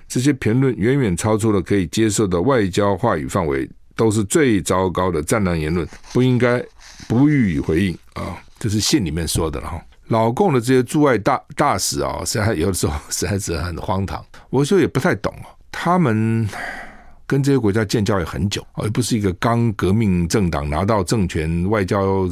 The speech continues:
完全不懂，一塌糊涂哦。他不是，他已经很久了，而且他留学生也不少了，留美的比台湾多好多倍啊！哦，留欧的一定很多嘛，那人才济济啊。那你总是有一些国际礼仪，知道一些事情嘛。哦，有的时候乱讲话哦。一些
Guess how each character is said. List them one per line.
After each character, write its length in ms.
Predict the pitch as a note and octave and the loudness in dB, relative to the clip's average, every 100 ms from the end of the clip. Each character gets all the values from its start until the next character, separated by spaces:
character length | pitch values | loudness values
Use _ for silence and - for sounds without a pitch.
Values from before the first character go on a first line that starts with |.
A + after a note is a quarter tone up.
| G2 | -2
完 160 | F#2+ | -2
全 140 | G#2+ G2 | 0 0
不 100 | A2 | 0
懂， 220 | E2 D2 | -2 -6
一 60 | |
塌 140 | G2+ G#2 | -4 -4
糊 160 | - | -4
涂 180 | E2+ E2+ | -4 -4
哦。 180 | C#2+ D#2 - - - | -6 -10 -12 -20 -8
他 100 | B2+ | -6
不 140 | A2 | -4
是， 180 | G#2+ G#2 | -2 -2
他 140 | B2 | 0
已 80 | C3+ | 0
经 200 | G2+ B2 - | 0 -4 -4
很 200 | - B2+ | -2 0
久 180 | - - | 0 -4
了， 60 | - - | -12 -4
而 80 | C#3+ | -2
且 100 | C#3 | 2
他 100 | C#3 | 2
留 200 | B2 C3 | 4 4
学 120 | B2 | 2
生 160 | G#2 | 2
也 80 | A#2+ | 0
不 160 | C#2+ F#2+ | 0 -4
少 140 | - | -4
了， 200 | - - - - | -8 -14 -18 -10
留 160 | - A2 | -2 0
美 180 | A#2 F2 | 2 0
的 80 | |
比 140 | F2 G#2 | -2 -4
台 140 | E2+ | -2
湾 120 | G2 | -2
多 160 | G2+ A2 | 0 0
好 160 | G2 - | -2 -4
多 140 | B2 | -4
倍 220 | G#2 A#2+ | -2 -2
啊！ 160 | D2 - - - | -2 -10 -16 -10
哦， 380 | - F#2+ F#2+ A2 | -6 -6 -6 -4
留 180 | A#2 A#2 | -4 -2
欧 240 | - C3 | 0 0
的 100 | A2+ | 2
一 60 | C3 | 2
定 140 | E3+ | 2
很 180 | G2+ D2 | 0 -2
多 180 | D2 F2 | 0 0
嘛， 120 | D#2+ | 2
那 80 | G2 | 0
人 140 | G2 A2 | 2 0
才 180 | F2+ | 0
济 220 | F#2 - F#2+ | 0 0 0
济 200 | - E2 | 0 -4
啊。 80 | - - | -4 -2
那 80 | D#3 | 0
你 160 | B2+ | 0
总 320 | G2+ - D#2+ | 0 -4 -2
是 100 | - | 0
有 60 | C3+ | 0
一 80 | D#2+ | 2
些 160 | G#2 | 0
国 260 | F#2+ - F2+ | -2 0 0
际 200 | G2+ G#2 | 0 -2
礼 100 | D2 | -2
仪， 180 | C2+ D2+ | -4 -4
知 160 | - | -2
道 200 | A#2 G#2+ | 0 0
一 20 | F2+ | 0
些 140 | G#2 | 0
事 200 | F#2 A#2 | 0 -2
情 180 | - F#2+ | -4 -8
嘛。 100 | E2+ - - - | -12 -12 -14 -12
哦， 180 | G#2 G2 | -8 -4
有 120 | F#2 | 0
的 60 | A#2+ | 2
时 60 | |
候 160 | C#3 B2+ G2+ - - - | 2 2 -2 -10 -14 -6
乱 200 | C3 C3+ | 0 0
讲 180 | F#2 - | 0 0
话 160 | A2 - | -2 0
哦。 80 | G2+ | 0
一 60 | C#3+ | 2
些 300 | D#3+ D3 | 4 2